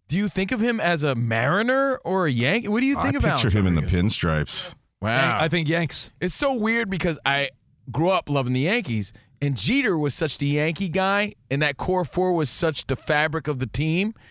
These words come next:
Speaker 1: I, even as a fan, never really accepted him that much, even though he went with the Yankees, and I, I have no hate on him. I love him a lot, but I think of him as, like, a, like, a Mariner.
Speaker 3: Let's, uh, let's take a few phone calls. We got a lot, so we'll take some now, some after the break, but let me rapid fire two more N F L ones for you since we're in the heart of the N F L season.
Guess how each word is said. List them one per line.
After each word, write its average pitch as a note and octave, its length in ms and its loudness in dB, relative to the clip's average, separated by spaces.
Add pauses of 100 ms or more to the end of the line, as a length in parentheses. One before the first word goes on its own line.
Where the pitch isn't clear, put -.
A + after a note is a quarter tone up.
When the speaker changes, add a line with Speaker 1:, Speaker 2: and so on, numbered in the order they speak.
(960)
Speaker 1:
I, A#3 180 2
even B3+ 260 0
as F#3 160 0
a D3+ 40 -2
fan, C#4 440 0
never D#3+ 240 0
really D3+ 260 0
accepted C3+ 460 0
him A#2+ 180 0
that A2 180 0
much, A#2+ 220 0
even G#3 160 0
though B3 100 4
he A#3+ 120 2
went B3 160 0
with A#3 80 -4
the A3 80 -6
Yankees, A#3+ 420 -2
and C#3+ 80 0
I, C#3+ 140 0
I F3+ 80 -2
have G3 100 -2
no F3 200 0
hate D3 260 2
on A#2 140 0
him. B2 100 0
I C3 60 2
love C#3 200 0
him - 60 -12
a B2 80 -6
lot, F3 340 0
but G#2 160 -2 (480)
I C3 60 0
think F#3+ 180 -4
of G3 80 -4
him F#3 140 -2
as, F3+ 200 0
like, F3 140 -4
a, C3 240 0
like, A2+ 160 -4
a G#2+ 80 -4
Mariner. A#2 680 -2
Speaker 3:
Let's, F3 300 -2
uh, E3+ 100 0
let's G3+ 200 0
take D4 120 -2
a F#3 60 -2
few G#3 160 0
phone F3 200 0
calls. D#3 240 0
We F3 60 0
got F3+ 140 0
a E3 40 0
lot, D3 220 0
so E3 100 0
we'll D#3 80 0
take G3 200 -2
some G#3 180 -2
now, F3+ 380 0
some E3+ 220 -2
after D#3 200 0
the C#3+ 80 -4
break, C3 280 -2
but C#3 180 -2
let D#3+ 140 0
me E3+ 200 0
rapid D#3+ 340 0
fire C#3+ 200 0
two - 300 -4
more D#3+ 240 0
N C#3 120 0
F B2+ 140 0
L A#2 160 2
ones G#2+ 180 -2
for A2+ 140 -4
you G#2+ 80 -4
since - 300 -4
we're A#2+ 160 0
in A2+ 100 0
the A2 100 -2
heart C3+ 240 0
of A#2+ 60 -2
the A#2+ 140 -2
N B2 100 0
F A2+ 100 -2
L A2+ 120 0
season. G#2 400 -4